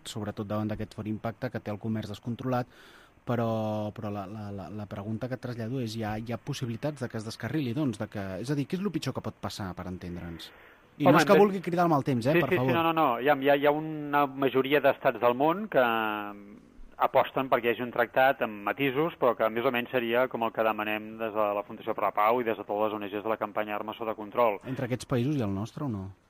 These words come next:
Speaker 2: Sí, tota la Unió Europea en bloc, mm, d'alguna manera, amb més o menys entusiasme, està, diguéssim, en el, en el conjunt d'estats del món que diuen que s'ha d'anar cap a un tractat que reguli comerç d'armes, no?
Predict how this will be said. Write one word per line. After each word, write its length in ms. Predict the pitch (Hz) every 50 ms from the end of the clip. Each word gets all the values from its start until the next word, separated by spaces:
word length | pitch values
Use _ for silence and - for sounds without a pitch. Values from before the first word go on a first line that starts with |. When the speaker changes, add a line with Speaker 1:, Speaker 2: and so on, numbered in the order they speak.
| - -
Speaker 2:
Sí, 140 | 180 165 147 151 143
tota 160 | 143 127 143
la 80 | 139 139
Unió 100 | 135 135 131
Europea 340 | 127 123 - 127 120 123 131
en 100 | 139 123
bloc, 320 | 123 120 120 139 - - - -
mm, 440 | 143 127 120 117 117 113 110 110 104
d'alguna 260 | 113 113 117 117 120 117
manera, 300 | 117 113 110 113 127 131 139 139
amb 80 | 120
més 240 | 117 123 135 135 117
o 60 | 127 123
menys 160 | 120 113 113
entusiasme, 600 | 113 - 131 113 - 123 120 110 104 123 131 131 -
està, 220 | - - 120 110 107 110 110 117 113
diguéssim, 340 | 110 107 98 - 123 120
en 60 | 120 113
el, 140 | 107 104 101 101 101 107
en 100 | 110 113
el 40 | 110 -
conjunt 280 | 120 110 95 110 110 107
d'estats 280 | 113 - - - 113 95
del 120 | 110 110
món 180 | 107 107 107 107
que 120 | - 120 117
diuen 280 | 113 110 113 110 110 -
que 80 | 120 104
s'ha 160 | 113 110 107
d'anar 220 | 104 104 101 98 104
cap 80 | 104
a 40 | 117 110
un 80 | 101 104
tractat 320 | 104 101 - - 104 -
que 160 | - 127 113
reguli 300 | 104 104 98 101 101 101 98
comerç 240 | 110 104 101 90
d'armes, 320 | 95 95 92 95 92 90 104
no? 140 | 113 135